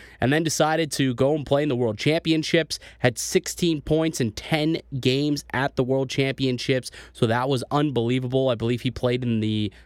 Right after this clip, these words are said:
uh, the Olympics the year before as well, where he had twelve points in six games. So he was kind of on the N H L radar as an extremely productive offensive player. And,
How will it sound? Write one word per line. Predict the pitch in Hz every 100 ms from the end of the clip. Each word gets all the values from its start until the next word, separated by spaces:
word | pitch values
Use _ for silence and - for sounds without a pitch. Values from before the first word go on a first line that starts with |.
| -
uh, | 113 113 110
the | 123 123
Olympics | 110 147 226 156 104 - - - -
the | 123
year | 120 139
before | 123 - 147 131
as | -
well, | 123 160
where | 123
he | 113
had | 107
twelve | - 160 170 165
points | - 180 214 147 - - - - -
in | 151 143
six | - 185 -
games. | - 180 151 -
So | 139
he | 131 151
was | 294 -
kind | 269 247
of | 220
on | 190 202
the | 202 -
N | 160
H | 196 202 -
L | 160 160
radar | 131 135 151 117 101 101 - - - -
as | 139 139 131
an | -
extremely | 143 135 - - 135 135 143 165 185 175
productive | - 147 123 - 143 131 - 135 - -
offensive | 123 127 - 131 - 107 -
player. | 156 175 110 104 _ _ _ _ _ _ _ - - - - - -
And, | 151 147 151 151 147 127